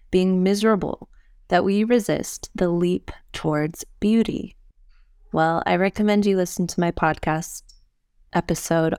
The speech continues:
all about the unknown, which is episode number forty-one, after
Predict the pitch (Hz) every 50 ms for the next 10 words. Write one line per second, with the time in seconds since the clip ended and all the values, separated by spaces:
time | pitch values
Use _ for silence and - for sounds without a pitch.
0 | - - 170 170 175 175 175 - - 165 - 165 160 165 185 - - 165 160 -
1 | - 156 160 165 151 156 156 160 160 170 196 220 240 254 254 - - - 175 170
2 | - - 165 160 - - - - 147 139 - - 160 156 156 151 160 - - -
3 | - - - - - - - - 50 - - 185 220 226 - _ _ _ _ _
4 | _ _ _ _ - - 160 165 - - - 156 -